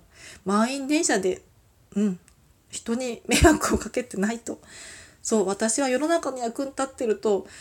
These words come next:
胸を張ってください。そう、私胸張る胸もないんですけど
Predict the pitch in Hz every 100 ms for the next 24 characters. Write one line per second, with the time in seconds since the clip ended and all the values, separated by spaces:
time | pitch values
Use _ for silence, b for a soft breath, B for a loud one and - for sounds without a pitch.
0 | B B 214 220 294 254 214 - 240 277
1 | 285 302 294 - - 214 196 190 214 202
2 | 226 349 381 339 - - - 240 262 254
3 | 294 381 277 220 339 233 - 196 196 190
4 | -